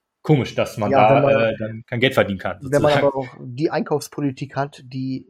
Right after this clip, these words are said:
Speaker 1: Ja.
Speaker 2: manche Vereine wie die haben, dann frage ich mich, ich habe auch schon vor der Apotheke Pferde kotzen sehen.
Speaker 1: <laughs>
Speaker 2: Ja,
Speaker 1: Ein
Speaker 2: also
Speaker 1: Griezmann ist das perfekte Beispiel eigentlich. Ein Spieler, den man nicht braucht,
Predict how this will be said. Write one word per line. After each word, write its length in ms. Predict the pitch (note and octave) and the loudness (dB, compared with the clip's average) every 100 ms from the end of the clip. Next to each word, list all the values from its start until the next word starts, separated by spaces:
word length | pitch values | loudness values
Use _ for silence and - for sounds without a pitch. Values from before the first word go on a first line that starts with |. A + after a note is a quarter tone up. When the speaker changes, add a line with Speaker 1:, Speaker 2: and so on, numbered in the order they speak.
| - | -4
Speaker 1:
Ja. 200 | A2 G#2+ | -2 -2
Speaker 2:
manche 240 | C#3 C#3 B2+ | -6 -10 -8
Vereine 320 | C#3 C#3 B2+ | -6 -4 -4
wie 120 | B2 | -6
die 220 | D3 E3 | -8 -8
haben, 360 | A#2+ A#2+ C3+ C#3+ | -6 -6 -8 -8
dann 460 | B2 B2+ D3+ - - | -8 -8 -10 -16 -16
frage 300 | - C3+ C3+ | -4 -2 -2
ich 40 | |
mich, 220 | C3+ C3 | -4 -8
ich 140 | C3+ C#3+ | -12 -10
habe 100 | C3+ | -10
auch 80 | C3 | -8
schon 160 | C3+ | -10
vor 120 | C3 | -6
der 120 | C3+ C3+ | -2 -2
Apotheke 500 | C3+ - - - A2 | -4 -6 -2 -2 0
Pferde 240 | C3 D3+ | -2 -2
kotzen 380 | - G3 - C3 | -2 -6 -6 -10
sehen. 260 | B2 A2+ - _ _ - - | -10 -14 -20 _ _ -16 -8
Speaker 1:
<laughs> 0 | |
Speaker 2:
Ja, 80 | - - D#3+ F3+ - - A#3 C#3 - | -2 0 2 2 -2 -6 -10 -10 -6
Speaker 1:
Ein 140 | G#2+ B2 | -2 0
Speaker 2:
also 120 | B2 | 4
Speaker 1:
Griezmann 560 | C3 B2+ C3+ F#3 G3+ D#3 | 2 4 6 6 4 -2
ist 220 | D#3 C#3+ | -2 0
das 140 | B2+ | 0
perfekte 320 | C#3+ D#3+ E3 | 2 2 4
Beispiel 360 | B2+ C3+ - A2+ | 4 4 2 -2
eigentlich. 280 | G#2 G#2+ B2+ | -2 -4 -4
Ein 100 | B2 | -4
Spieler, 280 | - G3+ D#3+ | 0 2 4
den 140 | D3+ | 4
man 140 | D3 | 4
nicht 180 | D3+ D#3 | 2 0
braucht, 500 | B2+ C#3 G3+ A3+ - | 2 4 4 2 -8